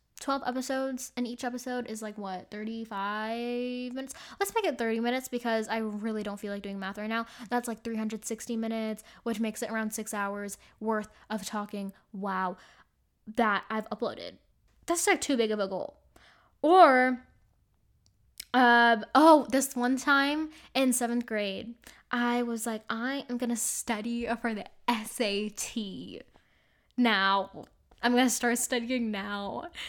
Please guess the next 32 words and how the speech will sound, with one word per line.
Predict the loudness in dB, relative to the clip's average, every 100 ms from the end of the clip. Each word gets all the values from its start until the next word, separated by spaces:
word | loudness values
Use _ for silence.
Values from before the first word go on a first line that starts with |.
| -12 -4
And | 0 2 0 -2
by | -4
the | -4
time | -6 -8 -6 -4 -6 -8 -6 0
I'm | 2 2
in | -2 -6 -8 -10 -14 _ _ _ _
my | -2 0
junior | -2 2 4 6 6 4
year | 2 2 2 0 -4
and | -4
I'm | -2
getting | 0 0 0 0
ready | -2 -4 -6 -8 -12 -20 -12
to | -8 -2 0 0 -2 -4 -8 _ _ _ _ _
start | -2 0 4 2 2
studying | 0 0 2 2 2 -2 0
for | -2
the | 0 -2
S | 0
A | 0 -2
T | -4 -4 -4
and, | 0 -2 -2 -10 0
and, | 0 2
like, | 0 -2 -4 -6
the | -2
S | 0 -2
A |
T | -4 -4
season's | -4 -4 -4 -4
gonna | -4
come | -2 -2
up, | -4